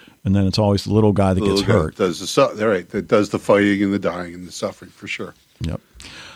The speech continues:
Speaker 1: "Something is wrong with this place," Salvor tells Gale.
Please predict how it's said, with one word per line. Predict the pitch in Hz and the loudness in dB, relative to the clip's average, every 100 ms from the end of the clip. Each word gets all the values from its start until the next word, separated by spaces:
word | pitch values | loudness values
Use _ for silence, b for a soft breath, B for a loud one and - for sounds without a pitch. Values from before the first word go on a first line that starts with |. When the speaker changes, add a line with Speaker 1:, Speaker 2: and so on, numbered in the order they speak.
| B - _ _ | B -20 _ _
Speaker 1:
"Something | - - 185 233 226 233 220 - | -8 -2 4 4 4 0 0 2
is | 147 107 | 2 2
wrong | 104 127 147 147 117 | 2 4 6 6 6
with | 107 | 2
this | 110 - | -2 -2
place," | - 120 92 80 - - _ _ _ _ _ _ _ _ _ _ _ _ _ _ | 0 0 0 -2 -2 -4 _ _ _ _ _ _ _ _ _ _ _ _ _ _
Salvor | - 123 107 95 104 101 | -4 0 0 0 0 -2
tells | - 101 95 90 | -2 0 0 -4
Gale. | 104 90 80 78 | -6 -6 -8 -12